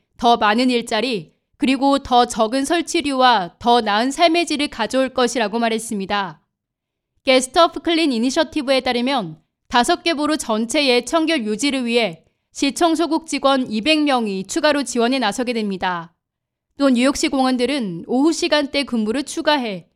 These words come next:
붐비는 공간 및 쥐 문제를 완화한다는 계획입니다. 뿐만 아니라 이번 회계 연도에만 청소국에 칠백십만 달러,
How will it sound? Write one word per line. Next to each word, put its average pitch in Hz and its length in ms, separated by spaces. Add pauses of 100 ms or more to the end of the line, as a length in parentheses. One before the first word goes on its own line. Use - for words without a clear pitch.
(220)
붐비는 311 460
공간 262 380
및 240 220
쥐 254 220
문제를 233 400
완화한다는 247 720
계획입니다. 208 840 (720)
뿐만 294 240
아니라 269 500
이번 269 320
회계 359 280
연도에만 247 760
청소국에 320 720
칠백십만 339 800
달러, 220 400